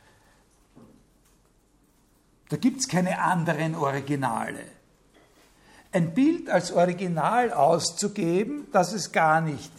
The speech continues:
ist, bedeutet nichts anderes, als ihm, es, also man muss sagen, ein Bild als ein Original auszugeben, das es in Wirklichkeit nicht ist. Aber es ist natürlich ein Original. Es wird nur als ein Original ausgegeben, das es gar nicht ist.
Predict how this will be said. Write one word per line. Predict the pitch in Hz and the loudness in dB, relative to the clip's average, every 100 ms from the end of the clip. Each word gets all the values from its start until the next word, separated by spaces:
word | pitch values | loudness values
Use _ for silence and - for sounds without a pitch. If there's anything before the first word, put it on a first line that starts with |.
| - | -2
ist, | 302 240 - - - - _ _ _ _ _ | 0 0 -4 -10 -14 -20 _ _ _ _ _
bedeutet | - 151 143 214 240 202 196 | -8 -4 0 0 0 -6 -6
nichts | 151 - | -8 -6
anderes, | - 151 170 220 214 262 - | 0 0 0 -2 -4 -4 -6
als | - 143 185 269 226 - | -6 0 0 0 -4 -8
ihm, | 233 240 277 294 - - _ _ - _ _ - - | -2 -2 -2 -6 -16 -20 _ _ -20 _ _ -20 -8
es, | 185 - - - _ - | -8 -8 -16 -20 _ -6
also | 165 196 | -4 -2
man | 196 240 | -2 -2
muss | 233 | 0
sagen, | 277 254 | 0 0
ein | 151 | 0
Bild | 247 285 | 2 0
als | - 190 247 | 2 2 2
ein | 233 220 | 0 0
Original | 190 190 185 175 180 240 | 0 -2 -2 2 4 4
auszugeben, | 220 151 151 - 196 220 226 233 - - | 4 2 2 -6 -4 -2 -2 -4 -12 -8
das | 185 190 | -6 -4
es | 190 | 0
in | 220 | 0
Wirklichkeit | 214 220 214 208 208 | 0 -2 -4 -4 -2
nicht | 233 - | -4 -2
ist. | 226 180 - - | -2 -2 -8 -10
Aber | - 156 185 | -2 2 2
es | 151 | 2
ist | 330 330 | 0 2
natürlich | 214 208 175 160 | 0 2 -2 2
ein | 170 165 | 2 4
Original. | 160 165 160 156 143 | 2 2 -2 0 0
Es | 151 170 | 0 -4
wird | 262 | -4
nur | 277 | 0
als | 233 214 | 0 0
ein | 226 | -2
Original | 214 196 190 196 190 | 0 -2 -2 0 2
ausgegeben, | 170 196 214 240 208 240 226 | 4 2 2 -8 -8 -6 -4
das | 202 | -6
es | 202 - | -6 -2
gar | 190 160 | 0 0
nicht | 151 - | -4 -8
ist. | 220 302 - | -6 -6 -8